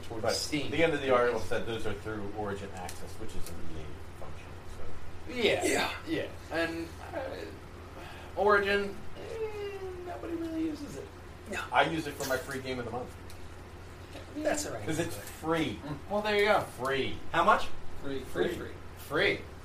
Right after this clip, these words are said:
Speaker 2: Free.
Speaker 1: Well, free is for me.
Speaker 2: Every day free.
Speaker 3: They have released the Rage Two system requirements. Minimum is an i five,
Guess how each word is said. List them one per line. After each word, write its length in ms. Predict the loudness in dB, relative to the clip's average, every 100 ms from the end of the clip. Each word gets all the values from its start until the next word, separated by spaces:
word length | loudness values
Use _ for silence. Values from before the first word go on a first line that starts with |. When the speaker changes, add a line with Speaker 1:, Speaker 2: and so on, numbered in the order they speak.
| -8
Speaker 2:
Free. 400 | 6 8 8 6 2
Speaker 1:
Well, 240 | 8 8 8
free 300 | 6 6 8
is 160 | 4
for 100 | -4
me. 180 | -4 -4 -4 -8 -12 -12 -12 -14 -12 -12 -10 -10 -12 -12 -10 -8
Speaker 2:
Every 200 | -6 -6
day 140 | -6 -6 -8 -10
free. 80 | -10 -10 -10 -10 -10 4
Speaker 3:
They 220 | 8 10
have 180 | 10 8
released 440 | 6 8 8 6
the 120 | 2 8
Rage 540 | 12 12 12 4 0
Two 380 | 4 8 8 6
system 520 | 6 6 6 6 4
requirements. 920 | 2 4 6 6 4 2 -2 -6 -10 -12 -10 2
Minimum 580 | 8 10 10 10 8 4
is 180 | 2 2
an 180 | 0 6
i 220 | 10 10
five, 600 | 10 10 12 10 8 4